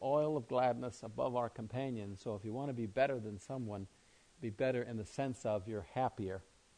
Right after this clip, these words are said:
not because of anything you do other than the fact that you, uh,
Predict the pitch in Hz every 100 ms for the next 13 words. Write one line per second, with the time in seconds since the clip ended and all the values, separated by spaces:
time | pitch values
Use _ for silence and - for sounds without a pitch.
0 | _ - _ _ - 113 117 123 104 -
1 | 139 143 - - - - - _ - 117
2 | 107 101 - - _ _ - - 123 123
3 | 113 131 120 117 117 127 - 123 131 117
4 | 120 110 123 120 113 117 110 - 113 110
5 | - - _ - _ _ _ _ -